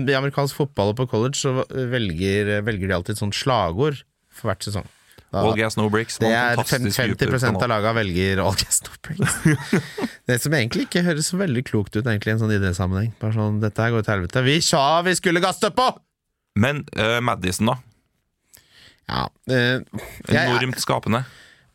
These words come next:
Speaker 1: Enormt skapende, og så, altså, den, han som gjør at han får skapt alt dette her, er jo Kulusevski,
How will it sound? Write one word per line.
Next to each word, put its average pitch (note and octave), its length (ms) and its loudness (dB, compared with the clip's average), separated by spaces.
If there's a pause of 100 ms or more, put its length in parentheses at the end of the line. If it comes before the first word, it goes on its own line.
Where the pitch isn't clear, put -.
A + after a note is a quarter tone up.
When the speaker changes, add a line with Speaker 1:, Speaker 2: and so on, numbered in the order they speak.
Speaker 1:
Enormt F3 360 2
skapende, D3+ 480 0
og D3+ 80 4
så, C#3+ 120 4 (280)
altså, A2+ 220 2 (180)
den, A2+ 560 2
han G2+ 160 0
som A2 240 2
gjør F#2 380 2
at G#2+ 100 -6
han F#2+ 180 0
får G2 140 -4
skapt - 480 -6
alt G#2 240 0
dette B2 160 -4
her, F3+ 180 2
er G#2 140 0
jo D#2+ 80 -6
Kulusevski, F2 540 0